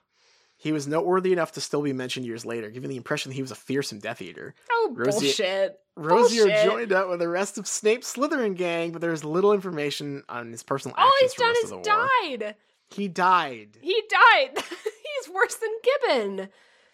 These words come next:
Speaker 1: At the end of the war, he dueled Mad-Eye Moody. Although Mad-Eye was an extremely skilled Auror, Rosier managed to injure him, taking off a piece of his nose.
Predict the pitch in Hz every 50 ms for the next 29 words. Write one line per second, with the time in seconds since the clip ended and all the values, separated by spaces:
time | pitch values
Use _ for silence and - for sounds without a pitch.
0 | - - - _ _ _ - - 175 220 220 202 302 359 381 381 294 226 180 180
1 | 196 214 196 175 190 170 147 123 - 170 202 233 240 196 180 180 175 180 175 170
2 | 156 147 143 156 196 220 214 170 151 147 147 - 143 165 160 147 147 151 160 180
3 | 196 208 220 208 196 160 160 151 - - - - 156 151 151 143 135 - - -
4 | 135 123 113 - - 139 185 208 214 196 175 160 143 139 - _ _ _ _ _
5 | - 143 160 214 240 208 - 240 220 175 151 156 165 180 202 196 - - - 147
6 | 135 131 _ - 196 254 285 240 190 170 151 143 160 147 139 139 139 - - -
7 | 160 156 160 - 175 160 - 113 123 127 - 135 - - 120 110 - - 117 123
8 | 147 147 139 143 165 202 214 165 113 98 - - -